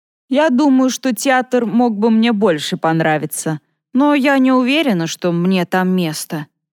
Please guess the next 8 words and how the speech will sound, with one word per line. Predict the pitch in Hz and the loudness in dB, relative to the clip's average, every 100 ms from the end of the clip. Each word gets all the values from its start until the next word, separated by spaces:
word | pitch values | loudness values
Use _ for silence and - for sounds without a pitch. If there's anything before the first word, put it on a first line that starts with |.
| _ | _
На | 208 240 | -2 -2
следующее | 277 320 254 220 247 233 | 0 0 0 -2 0 0
утро | 262 277 226 214 185 _ | 0 -2 -2 -2 -4 _
я | 247 240 | 0 0
чувствовала | - 233 - 208 196 190 | 0 -4 -4 -2 0 -2
себя | 190 190 180 190 | -4 -4 -2 -2
ужасно | - 190 202 233 - 196 | -2 -2 0 -2 -2 -4
уставшей, | 190 - - 190 180 - 180 170 | -4 -4 -4 -2 -2 -6 -6 -8